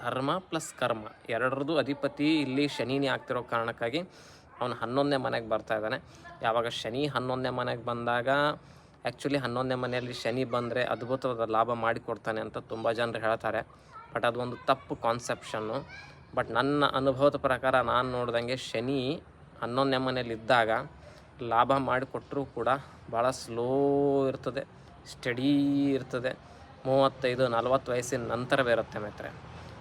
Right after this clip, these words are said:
So ಅದೇ ಕಾರಣಕ್ಕೆ ಹನ್ನೊಂದನೇ ಮನೆಯಲ್ಲಿ ಶನಿ ಯಾರ್ದಾದ್ರೂ ಇದ್ರೆ ಅವರು ಲೇಟಾಗಿ ಫೈನಾನ್ಷಿಯಲ್ ಗೇನ್ಸ್ ಬರ್ತಾ ಇರೋ ಕಾರಣಕ್ಕಾಗಿ ಜೀವನದಲ್ಲಿ ಫ್ರಸ್ಟ್ರೇಷನ್ ತುಂಬ ಇರುತ್ತೆ.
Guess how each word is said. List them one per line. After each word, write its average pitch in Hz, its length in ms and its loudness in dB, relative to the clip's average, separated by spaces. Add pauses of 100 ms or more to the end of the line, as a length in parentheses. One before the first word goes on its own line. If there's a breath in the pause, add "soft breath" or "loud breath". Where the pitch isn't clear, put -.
So 131 80 0
ಅದೇ 131 180 6
ಕಾರಣಕ್ಕೆ 135 640 2
ಹನ್ನೊಂದನೇ 139 540 0
ಮನೆಯಲ್ಲಿ 131 460 0
ಶನಿ 127 320 -4
ಯಾರ್ದಾದ್ರೂ 120 520 0
ಇದ್ರೆ 120 220 -2 (480)
ಅವರು 123 460 -4 (540 loud breath)
ಲೇಟಾಗಿ 151 880 2
ಫೈನಾನ್ಷಿಯಲ್ 131 720 -4
ಗೇನ್ಸ್ 139 520 -2
ಬರ್ತಾ 120 300 0
ಇರೋ 123 160 -2
ಕಾರಣಕ್ಕಾಗಿ 120 640 -2
ಜೀವನದಲ್ಲಿ 127 580 -2
ಫ್ರಸ್ಟ್ರೇಷನ್ 135 840 -4
ತುಂಬ 123 300 -2
ಇರುತ್ತೆ. - 480 -4